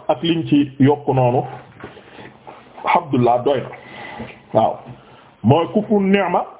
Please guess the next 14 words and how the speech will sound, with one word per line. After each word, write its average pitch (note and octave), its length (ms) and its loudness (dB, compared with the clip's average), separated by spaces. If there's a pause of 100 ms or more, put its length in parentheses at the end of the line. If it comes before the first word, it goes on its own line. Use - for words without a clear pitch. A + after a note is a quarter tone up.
(160)
kufru G3 320 4
lépp, A3 180 4 (520)
loolu E3+ 500 2
en G3 160 2
tout F#3+ 120 -6
cas F#3 260 2
kaddu D#3+ 320 0
gi D3+ 80 4
di D3+ 80 2
ko - 140 2
wax C#3 100 -2
dafa C#3 160 -2
xaram. B2 260 0 (1000)
Waaw. F#2+ 200 0